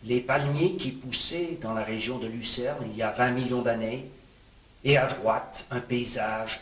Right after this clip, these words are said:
de glace d'il y a seulement quelques millions d'années.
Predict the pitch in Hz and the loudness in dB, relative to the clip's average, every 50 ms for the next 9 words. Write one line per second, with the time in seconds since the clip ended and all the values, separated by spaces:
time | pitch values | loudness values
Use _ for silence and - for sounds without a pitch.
0 | - - 139 - - 117 107 - - - - - - - - - - - - - | -4 -2 0 0 0 0 -2 -2 -2 -2 -4 -4 -4 -6 -8 -10 -14 -14 -8 -6
1 | 127 120 117 120 123 117 117 120 - 120 110 110 120 120 117 117 - - 110 107 | -4 -4 -2 0 0 0 0 0 -2 -4 -6 -4 -4 -4 -4 -4 -6 -8 -8 -8
2 | - 110 107 107 101 101 104 101 98 101 95 92 90 90 82 80 - | -8 -8 -8 -8 -10 -10 -12 -12 -10 -10 -10 -10 -12 -14 -16 -18 -20